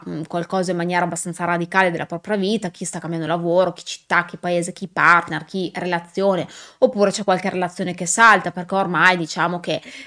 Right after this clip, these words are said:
eh, non, non funzionava più come avrebbe dovuto, insomma sicuramente è un momento un po' di revisione, un momento che,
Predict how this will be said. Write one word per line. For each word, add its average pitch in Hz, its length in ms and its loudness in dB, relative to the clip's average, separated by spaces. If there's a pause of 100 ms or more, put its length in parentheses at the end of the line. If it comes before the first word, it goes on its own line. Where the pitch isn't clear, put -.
eh, 175 320 0
non, 196 260 0
non 190 460 4
funzionava 202 560 6
più 196 160 -2
come 190 220 -4
avrebbe 165 260 -4
dovuto, 190 540 -2
insomma 196 320 -4 (240)
sicuramente 220 760 6
è 202 40 6
un 202 80 2
momento 185 280 -2
un 190 100 -2
po' 180 200 0
di 185 240 0
revisione, 180 720 4
un 180 60 -4
momento 185 380 -6
che, 175 240 2